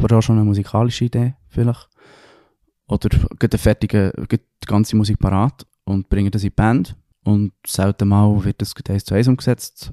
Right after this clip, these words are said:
Meistens tun wir dann irgendwie schrübeln und schauen, dass es dann auch allen passt. Irgendwie so. Und der dritte Ansatz ist, dass einer von den anderen das Gleiche macht.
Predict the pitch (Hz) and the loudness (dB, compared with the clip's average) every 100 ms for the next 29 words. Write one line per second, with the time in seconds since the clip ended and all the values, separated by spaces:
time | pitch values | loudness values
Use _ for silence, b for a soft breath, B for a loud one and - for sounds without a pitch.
0 | - 101 95 98 104 104 95 - - 95 | -10 -4 0 0 -2 -2 -2 -6 -6 -2
1 | 95 95 95 95 95 107 110 - 107 104 | 0 0 0 0 0 2 2 2 2 0
2 | 95 90 95 95 101 92 - 98 90 90 | -2 -4 -4 -2 -6 -8 -4 -2 -2 -2
3 | - - - - - B B B B B | -2 -2 -4 -12 -16 B B B B B
4 | B B _ 113 110 - 104 _ _ - | B B _ -14 -10 -10 -10 _ _ -12
5 | 50 - _ _ _ _ _ - 104 104 | -10 -10 _ _ _ _ _ -2 0 0
6 | - 98 107 - 107 107 104 107 - 98 | -2 -2 0 2 2 2 0 -2 -4 0
7 | 95 98 95 92 92 95 92 95 - 98 | 0 0 -2 -2 0 0 0 -2 -6 -8
8 | 92 - - | -8 -10 -16